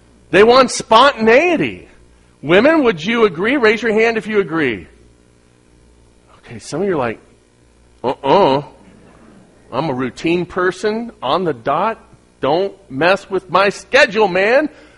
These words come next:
Two, respect. They want respect. Little R E S P E C T, women. Yeah. Number three, they want surprises. <laughs> So, no,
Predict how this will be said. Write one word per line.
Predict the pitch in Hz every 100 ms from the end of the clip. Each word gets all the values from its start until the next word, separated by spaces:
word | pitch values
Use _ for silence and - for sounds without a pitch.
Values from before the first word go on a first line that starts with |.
| _ _ _ _ _ _ _
Two, | - 175 175
respect. | 120 107 - - 214 247 - _ - _ _ _ _
They | 104
want | 110 151
respect. | 113 101 - - 160 - _ _ _ _ - - _ - _ 143
Little | 139 120 117
R | 127 135
E | 131
S | 135
P | - 139 131
E | 139 139
C | - 143
T, | - 139 156
women. | 147 160 165 - _ _ _ _ _ _ _ _ _ _ _ _ _ _ _
Yeah. | 120 - - _ _ _ _ _ _ _ _ _ -
Number | 160 180
three, | - 180
they | 151 120
want | 127
surprises. | - 113 110 127 - _ _ _ _ _ _ _ _ _ _ _ _ _ - _ _ _ - - -
<laughs> | 285 370 311 - - -
So, | - 226 165 104
no, | 107 104 123 156